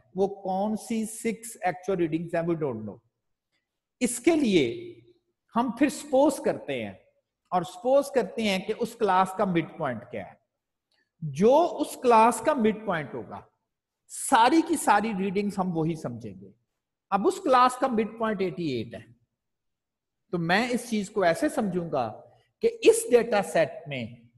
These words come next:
छह observations जो हैं वो एटी एट हैं, चार observations जो हैं वो नाइंटी थ्री हैं, दस observation इसमें नाइंटी एट हैं, छह observation इसे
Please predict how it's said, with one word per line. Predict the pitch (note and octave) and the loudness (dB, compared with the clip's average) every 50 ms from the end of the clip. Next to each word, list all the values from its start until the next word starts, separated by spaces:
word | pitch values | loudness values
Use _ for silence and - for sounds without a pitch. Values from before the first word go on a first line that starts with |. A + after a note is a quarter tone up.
| _ _ - | _ _ -12
छह | - - - C4 C4+ D4 E4 | -8 -2 0 2 2 4 4
observations | C#4+ - - B3 G#3 F3+ F#3 A#3+ A3+ G#3 F#3+ G3 F#3 F#3+ - A3 A3 G#3 | 4 2 2 -4 -4 -2 -2 -2 0 0 0 0 0 0 -2 -4 -4 -4
जो | A3 G#3 F#3+ | -4 -6 -2
हैं | E3+ G3 G#3 | -2 -2 -2
वो | F3 F#3+ - - F3 | -2 -4 -6 -4 -4
एटी | D#3+ C#3 - D3+ D3+ - D3+ | -4 -4 -4 -8 -10 -8 -6
एट | C3 A#2+ G#2 A#2+ A#2+ | -6 -6 -6 -8 -12
हैं, | F#2 - _ _ _ _ _ _ _ _ _ _ _ _ _ _ _ _ _ _ _ _ | -18 -18 _ _ _ _ _ _ _ _ _ _ _ _ _ _ _ _ _ _ _ _
चार | - A#3+ A3+ A3 A#3+ B3+ C4+ C#4+ C#4 | 2 4 6 6 8 6 6 6 4
observations | C4 A3+ G3 F#3+ B3 A#3+ G#3+ G#3+ G#3+ G3+ - - A#3+ A#3 | 2 0 0 -2 -2 -2 0 2 0 0 0 -2 -4 -4
जो | G3+ G#3+ G#3+ | -2 -2 -2
हैं | G3 G3+ G3 G3 | -2 -2 -2 -2
वो | G3 G3+ G3+ | -4 -4 -4
नाइंटी | F#3 F3 E3 E3+ F3 E3 D#3+ G3 F#3+ - - | -2 -2 -2 -2 -2 -2 -4 -4 -6 -6 -6
थ्री | - F#3+ F#3+ F#3 D#3+ | -8 -6 -4 -4 -4
हैं, | B2+ A#2 G#2 A2+ - - - _ _ _ _ _ _ _ _ _ _ _ _ _ _ _ _ C#3 | -4 -6 -8 -10 -14 -20 -20 _ _ _ _ _ _ _ _ _ _ _ _ _ _ _ _ -12
दस | C3+ D3 C4 D4 D4+ - - | -2 2 2 2 2 2 0
observation | C#4 A3 F#3+ G3+ A#3 A3 G3+ G#3 G3 G3 - A3 G3+ | 0 0 2 0 0 2 2 2 0 2 0 -2 -2
इसमें | F#3+ - - G3 F#3+ F3 | -2 -4 -4 -6 -4 -2
नाइंटी | F3 F3 F3 F3+ D#3+ - F#3+ F3+ E3+ | -2 -2 -2 -4 -4 -4 0 2 4
एट | E3 E3 D#3+ E3 D3+ | 4 4 2 2 -4
हैं, | A2+ G2 E2+ - - - _ _ _ _ _ _ _ _ _ _ _ - | -6 -8 -8 -12 -18 -20 _ _ _ _ _ _ _ _ _ _ _ -12
छह | - - B3+ B3 C4 C#4 C4+ | -6 -2 0 2 6 6 4
observation | A3 G3 G#3 A#3+ A#3 G#3+ G#3+ G3 - A3+ G#3 | 4 4 -2 -2 0 2 0 0 0 -2 -2
इसे | G3 F#3 G3 G3+ | -2 -2 -2 -4